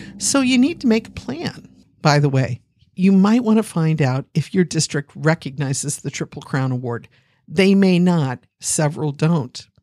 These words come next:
And that's what Roy Monarchs Club intends to do, because their district doesn't.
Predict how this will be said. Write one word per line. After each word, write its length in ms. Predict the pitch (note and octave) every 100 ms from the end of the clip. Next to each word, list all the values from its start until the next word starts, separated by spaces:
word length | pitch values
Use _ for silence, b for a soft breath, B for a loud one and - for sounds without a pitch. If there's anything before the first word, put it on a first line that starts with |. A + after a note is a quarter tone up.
| _ _ _ _ _ _ _ _ _
And 160 | A3+
that's 180 | D4 E4
what 280 | D#4+ C4 E3+
Roy 200 | F3 F3
Monarchs 500 | E3+ D3+ D3 D3 -
Club 340 | - C3+ C3+ -
intends 500 | D#3 C#3+ D3+ C3+ -
to 120 | -
do, 240 | - G2
because 380 | F#2 F#3+ - G#3+
their 100 | A3+
district 640 | F#3 E3+ A3 - G3+ _
doesn't. 420 | C#3 C3+ - -